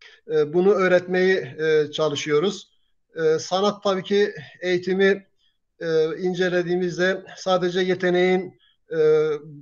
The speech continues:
buluşulduğu, ye-, yeteneğin ortaya konduğu, e, bir süreç değildir. Bu süreç içerisinde ustak çırak ilişkisi, e, ile birlikte, e, sevgi ve saygı, e, hem mesleğini sevmek,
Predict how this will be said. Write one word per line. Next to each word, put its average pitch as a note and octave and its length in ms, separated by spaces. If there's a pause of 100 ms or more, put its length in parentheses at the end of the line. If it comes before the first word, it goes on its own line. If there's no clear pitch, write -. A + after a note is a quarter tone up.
buluşulduğu, F3 680
ye-, F3 280
yeteneğin F3 480
ortaya F3+ 440
konduğu, F3 580 (440)
e, D#3+ 200
bir F#3 100
süreç F3+ 440
değildir. F#3+ 460 (380)
Bu E3+ 140
süreç F3 320
içerisinde F3+ 480
ustak F3+ 320
çırak F#3 340
ilişkisi, F3+ 640 (360)
e, D#3+ 160
ile E3 200
birlikte, E3+ 580 (140)
e, E3 100
sevgi F3 380
ve F#3 140
saygı, E3+ 720 (460)
e, D3+ 60 (120)
hem F#3 260
mesleğini F#3+ 520
sevmek, G3+ 680